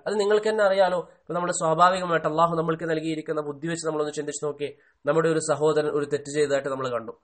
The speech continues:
ആ സഹോദരന് വ്യക്തിപരമായിട്ട് നമ്മൾ പോയി പറഞ്ഞു കൊടുത്താൽ ഒരു പക്ഷേ ഇൻഷാ അള്ളാ അവൻ സ്വീകരിക്കും. നേരെ മറിച്ച് ആൾക്കാർക്കിടെ-, ആൾക്കാർക്കിടയിൽ അവന്റെ തെറ്റുകൾ നമ്മൾ പ്രചരിപ്പിച്ച് അവനെ അവഹേളിച്ചാൽ ഒരു പക്ഷേ അവൻ കൂടുതൽ മോശമാവാനേ സാധ്യതയുള്ളൂ.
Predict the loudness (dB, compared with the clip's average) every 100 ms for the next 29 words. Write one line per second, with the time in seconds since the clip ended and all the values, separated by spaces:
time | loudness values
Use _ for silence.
0 | _ _ 2 4 6 6 6 4 4 2
1 | -2 0 4 6 8 6 4 2 2 2
2 | 4 2 2 -2 0 0 0 2 0 -2
3 | -8 -2 0 2 2 2 -2 -6 -6 -4
4 | -2 -4 -8 _ _ 2 4 6 4 4
5 | 2 2 4 4 4 4 2 0 0 0
6 | 0 4 4 6 2 2 -2 -2 0 0
7 | 0 -2 -4 -2 -2 0 0 0 -2 -6
8 | -4 0 2 4 4 2 0 0 4 2
9 | 2 -14 -4 2 2 2 4 4 4 -2
10 | 0 0 0 -2 2 4 4 2 2 6
11 | 8 8 4 2 2 2 0 0 -2 -4
12 | -8